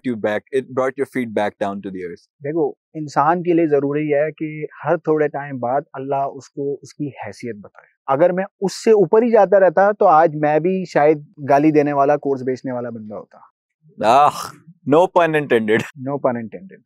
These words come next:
Speaker 2: मुझे गिराया नीचे दोबारा, मुझे औकात याद दिलाई
Speaker 1: तो ये
Speaker 2: कि
Speaker 1: अल्लाह का
Speaker 2: "You are a
Speaker 1: टच है।
Speaker 2: human", ये औकात है तुम्हारी।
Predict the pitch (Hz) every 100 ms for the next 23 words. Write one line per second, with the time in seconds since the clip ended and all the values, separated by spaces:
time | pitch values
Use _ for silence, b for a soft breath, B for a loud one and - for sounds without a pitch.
0 | _ 139 143 147 127 117 117 123 113 104
1 | 98 95 - - - 131 151 123 - 117
2 | 123 123 123 123 117 131 143 151 127 135
3 | 135 135 117 139 135 185 190 180 139 -
4 | 120 120 107 95 85 -